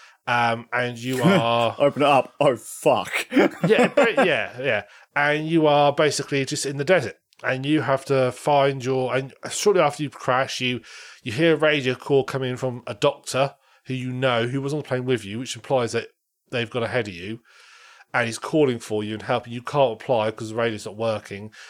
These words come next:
Speaker 1: So you have to basically sort of make your way, um, to try and find how the others got there and where they've gone.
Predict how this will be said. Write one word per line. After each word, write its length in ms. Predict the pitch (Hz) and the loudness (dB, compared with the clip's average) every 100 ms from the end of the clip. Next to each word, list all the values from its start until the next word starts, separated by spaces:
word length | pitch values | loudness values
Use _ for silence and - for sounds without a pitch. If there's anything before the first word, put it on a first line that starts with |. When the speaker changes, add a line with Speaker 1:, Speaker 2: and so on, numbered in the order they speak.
| - - | -20 -14
Speaker 1:
So 160 | - 127 | -8 -6
you 60 | |
have 100 | 120 | -8
to 80 | - | -6
basically 420 | 127 127 - 127 | -2 -2 -2 -6
sort 300 | 117 131 120 | -4 -2 -2
of 60 | 110 | 0
make 280 | 127 131 - | 0 0 -2
your 100 | 117 | 0
way, 520 | 127 113 101 110 113 - - - - | 2 2 0 -4 -8 -16 -20 -20 -4
um, 340 | 123 113 117 117 | 0 2 2 -2
to 100 | - | -8
try 280 | - 135 120 | 0 2 2
and 100 | 110 | 0
find 520 | - 127 113 110 113 | 0 2 2 0 -4
how 380 | - - 127 120 | -8 -2 -2 0
the 100 | 123 | -2
others 200 | 110 101 | -4 -2
got 300 | 135 113 - | 0 0 -2
there 200 | 104 110 | -4 -2
and 100 | 120 | -2
where 140 | 120 | -2
they've 200 | 107 104 | -2 -4
gone. 300 | 139 107 85 | -2 -2 -6